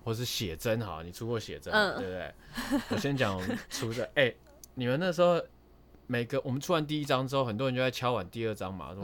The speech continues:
Speaker 1: 赶快发什么什么什么。
Speaker 2: 嗯。嗯。
Speaker 1: 你们以为写歌、录音、制作这么容易？这，这个要，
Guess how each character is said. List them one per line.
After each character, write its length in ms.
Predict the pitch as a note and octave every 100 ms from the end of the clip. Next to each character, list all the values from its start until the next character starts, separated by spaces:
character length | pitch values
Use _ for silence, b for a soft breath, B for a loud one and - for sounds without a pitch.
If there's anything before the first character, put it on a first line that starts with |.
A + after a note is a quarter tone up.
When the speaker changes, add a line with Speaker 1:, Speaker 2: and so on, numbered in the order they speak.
| G2+
Speaker 1:
赶 100 | F#2+
快 140 | A2+
发 240 | A2 G2+ G2+
什 100 | D#2+
么 60 |
什 60 | D#2
么 60 | D#2+
什 80 |
么。 180 | D#2 A#1+ -
Speaker 2:
嗯。 100 | F#3+
嗯。 180 | D3+ F#3 B B -
Speaker 1:
你 80 | -
们 140 | A2 C#3
以 80 |
为 160 | A2+ G#2
写 260 | - G#2 F2+
歌、 340 | - A2+ A#2
录 180 | C3+ B2+
音、 220 | A#2+ B2+
制 200 | A#2+ C3
作 400 | A2+ B2+ G#2 F2 - - -
这 100 | C#3+
么 80 | B2+
容 220 | G2+ G#2+
易？ 180 | G#2+ G#2 - - b b b b b -
这， 160 | - E3 -
这 120 | A3
个 280 | F#3+ E3 F3 -
要， 220 | F#3 F3+